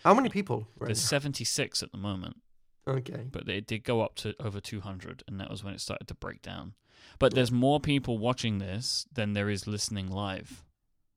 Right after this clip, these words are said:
Speaker 2: So most of the
Speaker 1: Crazy.
Speaker 2: time, they're just watching me silently clicking things.
Speaker 1: That's because it's a, it's a more, you know, accessible experience because it's right on your phone.
Speaker 2: Joe Steele is making title suggestions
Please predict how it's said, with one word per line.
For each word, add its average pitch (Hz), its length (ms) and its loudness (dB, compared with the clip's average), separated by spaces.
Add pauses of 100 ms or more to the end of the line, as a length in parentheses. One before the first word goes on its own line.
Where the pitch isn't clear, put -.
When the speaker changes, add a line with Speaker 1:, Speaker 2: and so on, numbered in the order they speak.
(680)
Speaker 2:
So 107 280 2 (300)
most 117 300 4
of - 40 2
the 110 140 0
Speaker 1:
Crazy. - 60 -4
Speaker 2:
time, 104 260 2
they're 98 140 0
just - 260 -4 (960)
watching 110 460 0
me 101 220 -2
silently 104 640 -2
clicking 92 380 -6
things. - 460 -14 (760)
Speaker 1:
That's 165 500 2
because 120 440 2
it's 117 260 -2
a, 110 220 0
it's 123 180 -6
a 117 100 2
more, 113 720 -2
you 131 100 -4
know, 123 180 -2
accessible 127 540 0
experience 151 480 -2
because 117 300 -6
it's - 260 -8
right 120 240 0
on 117 160 -2
your 113 100 -4
phone. - 540 -2
Speaker 2:
Joe 135 200 4
Steele 143 380 2
is 110 140 -2
making 110 340 0
title 113 300 0
suggestions 98 640 -6